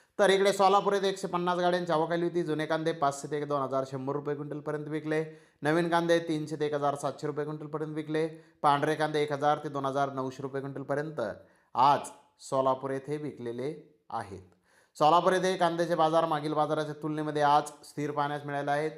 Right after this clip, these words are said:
तर मुंबई येथे एकशे आठ कांदा गाड्यांची आवक आली होती. गोळा साईज कांद्याचे काही लॉट एक हजार सातशे दोन हजार शंभर रुपये क्विंटलपर्यंत आज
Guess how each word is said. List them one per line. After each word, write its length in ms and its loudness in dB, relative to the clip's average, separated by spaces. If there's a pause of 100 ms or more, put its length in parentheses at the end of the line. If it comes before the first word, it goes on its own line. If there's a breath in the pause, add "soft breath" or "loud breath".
(120)
तर 80 -8
मुंबई 360 0
येथे 220 0
एकशे 180 -6
आठ 180 0
कांदा 300 -6
गाड्यांची 320 -4
आवक 220 -2
आली 200 -2
होती. 240 -4 (540 loud breath)
गोळा 300 8
साईज 280 4
कांद्याचे 420 0
काही 260 2
लॉट 180 6
एक 120 -2
हजार 200 2
सातशे 320 -4
दोन 200 -4
हजार 240 -2
शंभर 280 -4
रुपये 200 -2
क्विंटलपर्यंत 640 -4 (540 soft breath)
आज 240 8